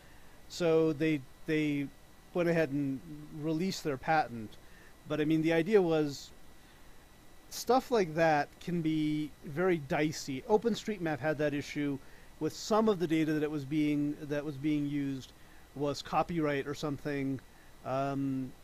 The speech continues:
and so that, that's the kind of thing I worry about. I would much rather have real open source, real freedom, um, and, um,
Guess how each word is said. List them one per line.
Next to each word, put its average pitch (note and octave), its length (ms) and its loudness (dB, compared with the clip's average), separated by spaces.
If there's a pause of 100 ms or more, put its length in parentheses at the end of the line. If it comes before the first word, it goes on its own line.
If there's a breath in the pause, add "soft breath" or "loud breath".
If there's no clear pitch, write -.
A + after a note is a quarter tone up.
and D3+ 120 -6
so D#3+ 100 -4
that, G#3 240 -2
that's B3+ 220 -4
the D4+ 60 -8
kind C4 200 2
of F#3 80 -2
thing G3 140 0
I D#3+ 80 2
worry D3+ 340 2
about. G#3 260 2
I D3 60 0
would C#3 140 -2
much E3 360 -2
rather D#3+ 280 0
have C#3 380 -2 (1040 loud breath)
real G3 340 6
open E3 320 0
source, C#3+ 500 -2 (100)
real E3 220 2
freedom, C3+ 600 -2 (500 loud breath)
um, C3 560 -2 (1040)
and, D3 520 -2
um, D3 500 0